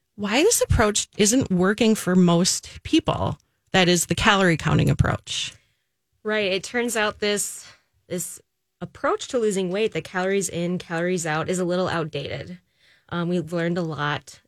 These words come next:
Speaker 2: since this recommendation has sort of been the mantra for weight loss. Uh, it's not a really sustainable plan for a lot of people.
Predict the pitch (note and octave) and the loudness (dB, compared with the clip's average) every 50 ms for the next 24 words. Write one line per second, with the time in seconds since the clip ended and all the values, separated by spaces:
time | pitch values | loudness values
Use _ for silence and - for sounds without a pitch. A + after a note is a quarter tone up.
0 | _ - - - G3+ F3+ E3+ F3 - - - F#3 F3+ F3+ - - - F3 F3 F#3+ | _ -18 -8 -4 -2 0 0 0 -2 0 0 2 2 2 0 -2 -2 -4 -2 0
1 | F#3+ F#3+ F#3 E3+ E3 E3+ E3 - F#3+ F#3 F3 F3+ D#3+ - - F3+ E3+ F3 D#3+ E3+ | 0 0 2 2 2 0 0 -2 -2 -2 -2 -2 -4 -2 -2 0 0 0 0 0
2 | E3 E3 E3 E3 E3 C#3+ C#3 D#3 E3 - - G3 F3+ F3+ F3+ - E3 D3+ - B2 | 0 0 2 0 0 -2 -2 -4 -6 -4 -4 -4 -4 -4 -4 -4 -6 -4 -4 -8
3 | B2+ - - G3 A3+ B3+ C#4+ C#4 - - - - _ _ _ _ _ _ _ _ | -10 -8 -8 -8 -6 -6 -6 -8 -10 -12 -14 -18 _ _ _ _ _ _ _ _
4 | _ _ - G#3+ G#3+ G#3 G#3 - - A3+ - - D#4 D#4+ D#4+ E4 D4 D4+ C#4+ C#4 | _ _ -2 0 0 2 2 2 2 0 2 2 0 2 2 2 2 2 2 2
5 | C4+ C4 B3+ A3 - - - B3+ B3 - - C#4 A#3+ A#3 B3 A#3 G#3 F#3 - - | 2 2 2 0 0 0 0 0 0 2 4 4 4 6 4 4 2 0 -2 -2
6 | A#3 A#3 C4 D4 B3 - - E3+ D#3 C#3+ A#2+ - D3 - - D#3 D3+ - G#2+ G2+ | 0 0 2 0 0 0 -2 -2 -2 -2 -4 -6 -8 -10 -10 -12 -12 -10 -8 -8
7 | G2 D#3+ | -8 -8